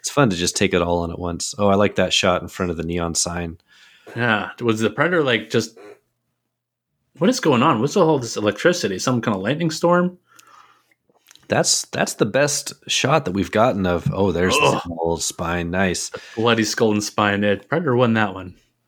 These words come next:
Speaker 2: We
Speaker 1: You
Speaker 2: get
Speaker 1: know,
Speaker 2: it.
Speaker 1: they did stick true a little bit. You know, we s-, we see the Predator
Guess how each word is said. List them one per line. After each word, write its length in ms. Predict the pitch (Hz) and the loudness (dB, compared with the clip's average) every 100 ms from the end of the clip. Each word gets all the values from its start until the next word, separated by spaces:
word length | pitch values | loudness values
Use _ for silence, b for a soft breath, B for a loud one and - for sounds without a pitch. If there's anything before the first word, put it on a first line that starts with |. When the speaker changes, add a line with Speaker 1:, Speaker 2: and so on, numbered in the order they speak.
| - | -10
Speaker 2:
We 100 | 117 | -4
Speaker 1:
You 60 | 120 | 0
Speaker 2:
get 60 | |
Speaker 1:
know, 80 | 131 | 0
Speaker 2:
it. 60 | 127 | 0
Speaker 1:
they 60 | |
did 240 | 127 185 220 | 0 0 -2
stick 260 | - 190 | 0 -2
true 300 | - - 170 | -2 0 2
a 20 | 139 | 2
little 200 | 151 131 | 2 2
bit. 200 | 117 104 | 2 2
You 80 | |
know, 120 | 123 117 | 2 4
we 80 | |
s-, 140 | 113 - | 2 0
we 180 | 135 117 | 0 2
see 240 | - 208 | 2 2
the 100 | 180 | 0
Predator 720 | - 117 104 101 95 95 - | 0 0 2 2 2 2 -4